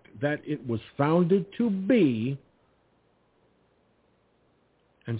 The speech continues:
still can and should be. America, it's up to you. It's up to all of us. Let's not waste time arguing amongst ourselves.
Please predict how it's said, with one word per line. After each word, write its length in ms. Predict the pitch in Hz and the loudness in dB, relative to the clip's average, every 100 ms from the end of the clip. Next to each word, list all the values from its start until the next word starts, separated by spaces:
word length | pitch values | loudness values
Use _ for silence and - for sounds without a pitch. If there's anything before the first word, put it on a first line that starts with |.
| - | -4
still 360 | 143 120 113 113 _ _ _ - | -2 -2 -4 -10 _ _ _ -6
can 400 | 139 127 120 123 | 0 0 0 -4
and 160 | 113 104 - | -4 -4 0
should 260 | 127 101 90 | 0 0 -2
be. 400 | 104 78 - _ _ _ _ _ _ _ _ _ _ _ _ _ _ _ _ _ _ _ _ _ 90 | -4 -6 -12 _ _ _ _ _ _ _ _ _ _ _ _ _ _ _ _ _ _ _ _ _ -6
America, 400 | 123 160 - 92 | -2 -2 -2 -4
it's 160 | - | -2
up 140 | 147 - | -6 -4
to 80 | 95 | -2
you. 300 | 95 160 - - - - - - _ _ - - _ - _ _ _ _ - - | 0 0 -2 -10 -20 -20 -20 -20 _ _ -20 -20 _ -20 _ _ _ _ -20 -18
It's 100 | - | -8
up 100 | 85 | -4
to 60 | 107 | 0
all 260 | 104 175 131 | 4 4 2
of 80 | |
us. 140 | - - - - _ _ _ _ _ _ _ _ _ _ _ _ _ _ _ _ _ _ _ _ _ | 0 -12 -20 -20 _ _ _ _ _ _ _ _ _ _ _ _ _ _ _ _ _ _ _ _ _
Let's 140 | - - | -8 -4
not 260 | 110 90 | -4 -2
waste 240 | 101 92 - - - _ _ _ _ _ _ _ _ _ - - | -2 -2 -6 -20 -20 _ _ _ _ _ _ _ _ _ -20 0
time 420 | 120 107 98 95 - - | 2 4 2 0 -4 -2
arguing 460 | 104 98 107 110 107 | 0 2 4 4 4
amongst 320 | 107 104 113 | 2 2 -2
ourselves. 480 | 107 123 117 131 | -2 -4 -4 -6